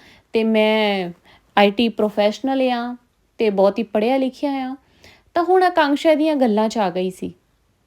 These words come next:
ਤੇ ਕਹਿੰਦਾ ਆ ਕਿ "ਫਿਰ ਮੈਂ ਉਹਦੇ ਨਾਲ, ਉਹਨੂੰ ਜਦੋਂ ਬੁਲਾ ਲਿਆ, ਉਹਦੇ ਨਾਲ ਰਹਿਣਾ ਸ਼ੁਰੂ ਕੀਤਾ,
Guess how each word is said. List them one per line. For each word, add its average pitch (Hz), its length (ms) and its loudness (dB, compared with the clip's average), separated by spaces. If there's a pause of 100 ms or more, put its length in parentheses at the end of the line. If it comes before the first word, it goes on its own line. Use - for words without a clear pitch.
(400)
ਤੇ 190 420 2 (400)
ਕਹਿੰਦਾ 240 440 2
ਆ 240 80 0
ਕਿ 262 400 -2
"ਫਿਰ 233 240 0
ਮੈਂ 254 200 0
ਉਹਦੇ 226 240 0
ਨਾਲ, 254 220 -2
ਉਹਨੂੰ 240 200 -2
ਜਦੋਂ 247 260 0
ਬੁਲਾ 202 340 2
ਲਿਆ, 233 180 0
ਉਹਦੇ 247 200 -2
ਨਾਲ 247 140 0
ਰਹਿਣਾ 202 300 -2
ਸ਼ੁਰੂ 277 300 -2
ਕੀਤਾ, 269 520 -6